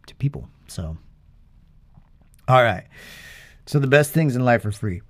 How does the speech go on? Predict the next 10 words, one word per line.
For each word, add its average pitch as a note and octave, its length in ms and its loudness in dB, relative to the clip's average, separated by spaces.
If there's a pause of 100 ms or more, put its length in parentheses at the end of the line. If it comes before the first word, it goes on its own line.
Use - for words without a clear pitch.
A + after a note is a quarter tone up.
Agreed. C3 640 0 (760)
You A#2+ 200 -4
know, A2+ 220 -4
but G#2+ 380 -4 (260)
money's G#2 400 -6
good. F#2+ 380 -10
Money's F#2+ 280 -8
good E2 200 -12
too. E2+ 160 -14 (320)
<laughs> G#3+ 80 4